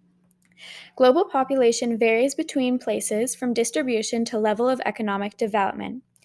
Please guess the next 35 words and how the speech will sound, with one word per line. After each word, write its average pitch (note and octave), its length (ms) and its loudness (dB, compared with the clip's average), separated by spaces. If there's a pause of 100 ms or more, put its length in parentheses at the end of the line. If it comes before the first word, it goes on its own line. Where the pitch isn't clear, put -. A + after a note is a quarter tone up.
(420)
Today's B3 420 2
global A#3+ 380 2
population B3+ 720 0
distribution A3 680 -4
is A3+ 140 -4
a A3 100 0
product A3 440 -4
of A3 180 -12
pre-existing A#3 840 -2
factors A3 500 -4
which A3+ 160 -6
will A3 80 -4
continue A3+ 480 -4
to C#4 100 -2
operate A3 380 -2
into G3+ 180 -10
the A3+ 80 -4
future. C4+ 480 -6 (640)
Development A#3 580 2
encompasses B3+ 640 -2
many A3 300 -2
aspects A3+ 420 -4
of A3+ 80 -6
life, G3+ 500 -4
and A3 120 -4
increased B3 380 -4
development A3+ 500 0
means G#3 220 -6
a G#3 40 -4
better G#3 300 0
quality A3 480 -2
of A3 100 -6
life G3 320 -4
for A3+ 80 0
everyone. G3+ 480 -4